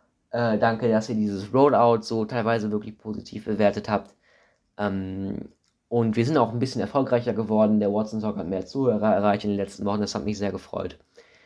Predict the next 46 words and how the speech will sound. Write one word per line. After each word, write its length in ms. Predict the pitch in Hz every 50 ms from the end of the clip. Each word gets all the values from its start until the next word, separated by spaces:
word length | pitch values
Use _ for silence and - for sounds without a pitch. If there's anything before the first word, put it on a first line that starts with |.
| _ _ _ _ _ _ _ _ _ _
Ähm, 220 | 101 104 98 95 98
ich 100 | 98 123
hoffe, 140 | 110 107
das 100 | 104 104
tut 160 | - - - 120
diese 160 | 110 107 104
Folge 320 | - - 95 95 - -
auch. 380 | - 113 117 120 120 - - - _ _ _ _ _ _ _ _ _
Ich 120 | 113 117
kann 160 | - 113 104 98
ein 60 | 98
paar 160 | 107 98 -
von 160 | - - 98
euch 160 | 71 - -
vielleicht 220 | - 92 95 - -
inspirieren, 500 | 101 104 - - 117 117 131 127 123 113
den 20 |
Film 260 | 117 - 131 113 117
vielleicht 360 | 120 - - 104 95 101 - 107
nochmal 180 | 104 104 101
eine 80 | 95 104
zweite 240 | - 120 104 101 107
Chance 340 | - - 120 123 123 123
zu 140 | - - 117
geben. 380 | 107 110 110 107 107 104 - - _ _ - - _ _ _ _ _ _ -
Ähm, 560 | 113 113 110 107 107 104 101 104 107 107 - -
und 360 | - 113 113 110 110 113 110
es 140 | 107 - -
ist 280 | - - 107 139 147 180
auch 100 | 156 170
eine 100 | 170 -
Erwartungshaltung. 760 | 104 113 101 101 95 - 117 104 - - - 90 - 90 98
Wenn 80 | 98
man 120 | 101 107 117
da 80 | 117
reingeht 340 | 113 123 131 131 120 123 113
und 60 | 123
jetzt 200 | 120 117 107 -
eine 140 | - 123 120
riesen 300 | 127 151 139 120 120 123
Handlung 240 | 127 143 143 - -
erwartet, 420 | 110 113 120 113 113 - 117 104
wird 100 | 117 110
man 160 | 107 98 104 95
enttäuscht. 500 | 95 98 - 117 110 113 120 120 - -
Aber 260 | 101 104 101 -